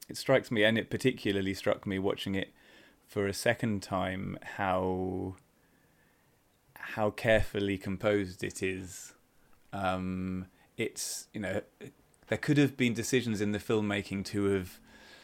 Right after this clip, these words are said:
signified more clearly a sort of sense of reality and a lack of aesthetic sort of balance, you know, just the camera kind of caught up in, in the events and sort of unable to frame things, you know, quote unquote, sort of beautifully.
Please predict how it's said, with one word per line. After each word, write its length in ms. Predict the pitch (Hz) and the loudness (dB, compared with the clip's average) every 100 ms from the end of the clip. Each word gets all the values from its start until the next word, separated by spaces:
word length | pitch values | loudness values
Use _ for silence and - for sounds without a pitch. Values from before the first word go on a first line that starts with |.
| - - - _ _ _ _ _ _ _ - | -20 -20 -20 _ _ _ _ _ _ _ -4
signified 680 | - 139 113 110 - 104 104 | 2 4 4 2 6 6 6
more 200 | 104 104 | 4 2
clearly 520 | - 117 107 101 98 | 2 2 2 2 0
a 100 | 98 | 0
sort 260 | - 98 | 0 -2
of 80 | 95 | -2
sense 400 | - 104 101 - | 2 2 2 -2
of 380 | 95 95 85 - - - _ _ _ | -2 -2 -4 -12 -20 -20 _ _ _
reality 560 | 110 107 104 101 98 104 | 0 6 6 6 4 4
and 100 | 98 | 6
a 60 | 98 | 4
lack 280 | 101 104 | 4 2
of 140 | 98 92 | -2 -2
aesthetic 640 | 95 107 - - - - - - - - - - - | 2 0 4 4 4 2 -14 -18 -20 -20 -20 -18 -8
sort 140 | 101 | -6
of 100 | 92 | 0
balance, 420 | 92 92 90 - | 2 2 -2 -6
you 60 | 98 | -6
know, 60 | |
just 100 | 95 | -6
the 80 | - | -6
camera 460 | - 95 92 95 90 - | -4 -4 -2 -4 -6 -14
kind 200 | - 90 | -6 -4
of 120 | 87 - | -4 -2
caught 280 | 101 90 | -2 0
up 160 | 95 90 | -2 -2
in, 120 | 92 | -4
in 160 | 92 92 | -4 -2
the 80 | 95 | -2
events 400 | 90 90 - - | -2 -4 -6 -10
and 100 | 92 | -8
sort 160 | 90 | -6
of 80 | 90 | -2
unable 460 | 98 95 95 101 92 | 0 0 -2 -4 -6
to 200 | - 95 | -6 -6
frame 320 | - 90 92 | -4 -4 -4
things, 540 | - 95 95 90 - - _ - - _ _ _ | -4 -6 -6 -8 -12 -20 _ -20 -20 _ _ _
you 120 | 101 | -4
know, 100 | 87 | -4
quote 300 | - 101 92 | 0 0 0
unquote, 480 | 92 90 92 - - _ _ _ - - | -4 -2 -2 -4 -14 _ _ _ -20 -14
sort 120 | 95 | -12
of 60 | 85 | -4
beautifully. 560 | 101 82 - - - | -4 -4 -8 -10 -10